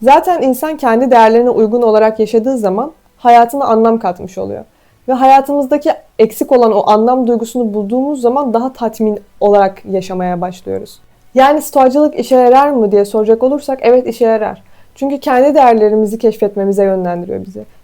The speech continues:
Biz kendi değerlerimizi keşfettikçe ve kendi değerlerimize uygun yaşadıkça hayatımız anlam kazanmış oluyor. Mesela senin sorumluluk değerin çok yüksek diyelim. Sen sorumluluk değerinin yüksek olduğunu fark ediyorsun ve hayatını buna göre şekillendirmeye başlıyorsun.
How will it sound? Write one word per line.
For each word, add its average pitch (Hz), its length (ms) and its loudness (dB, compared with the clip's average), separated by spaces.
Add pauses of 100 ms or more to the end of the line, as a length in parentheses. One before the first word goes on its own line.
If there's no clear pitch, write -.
Biz - 100 -20
kendi 269 300 2
değerlerimizi 233 480 4
keşfettikçe 226 760 -4
ve 190 80 -6
kendi 226 280 -2
değerlerimize 220 440 0
uygun 214 240 -2
yaşadıkça 220 640 -6 (360)
hayatımız 240 480 2
anlam 254 320 0
kazanmış 180 500 -6
oluyor. 180 200 -10 (240)
Mesela 262 360 2
senin 269 200 -4
sorumluluk 262 500 0
değerin 247 260 2
çok 262 220 -4
yüksek 180 340 -8
diyelim. 185 240 -12 (300)
Sen 302 200 -4
sorumluluk 285 500 -2
değerinin 208 320 4
yüksek 196 400 -4
olduğunu 196 320 -2
fark 226 320 -4
ediyorsun 180 420 -10 (260)
ve 247 40 0
hayatını 269 480 0
buna 285 140 0
göre 269 320 2 (180)
şekillendirmeye 269 680 2
başlıyorsun. - 540 -8